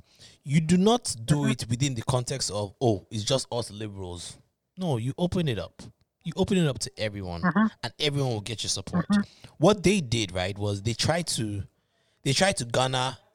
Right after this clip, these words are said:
Speaker 1: galvanize support within, within the, I guess, the left or the establishment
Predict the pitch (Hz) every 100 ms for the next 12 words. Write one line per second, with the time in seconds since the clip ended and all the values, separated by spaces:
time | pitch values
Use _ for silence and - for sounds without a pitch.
0 | _ 120 127 123 120 131 139 151 - -
1 | 107 - 120 - - 110 110 143 120 175
2 | 180 156 - _ _ _ 120 - 120 120
3 | 143 185 180 123 120 117 113 131 131 110
4 | 113 120 139 - - - - _ _ _
5 | _ _ _ _ 113 113 120 110 143 139
6 | 135 - 139 135